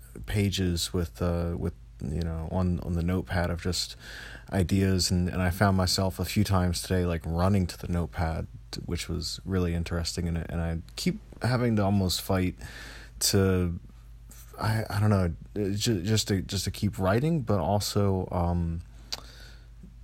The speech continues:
t-, I f-, feel like I'm, I'm kinda regurgitating a lot of other, um, people's work, perhaps, which very well might be the case, and it might not be at all.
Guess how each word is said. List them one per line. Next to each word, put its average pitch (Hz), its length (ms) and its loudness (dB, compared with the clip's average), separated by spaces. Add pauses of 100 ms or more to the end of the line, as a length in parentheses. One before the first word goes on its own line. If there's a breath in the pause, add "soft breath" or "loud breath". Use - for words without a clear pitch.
(300)
t-, - 220 -2 (120)
I 80 300 0 (880)
f-, - 0 -
feel - 760 2
like 143 200 4
I'm, 98 260 4
I'm 98 160 2
kinda 120 240 6
regurgitating 95 1000 2
a - 60 -4
lot 82 340 0
of 82 180 -2
other, 82 520 0
um, 82 580 -4 (320)
people's 87 420 0
work, 87 380 -2
perhaps, - 640 -4
which 135 240 2
very 123 400 4
well 110 200 4
might 92 240 2
be 90 80 -2
the 87 120 -2
case, - 360 -2
and 98 80 0
it 92 40 0
might 95 200 0
not 92 240 -2
be 92 120 0
at 87 100 -2
all. 85 260 -4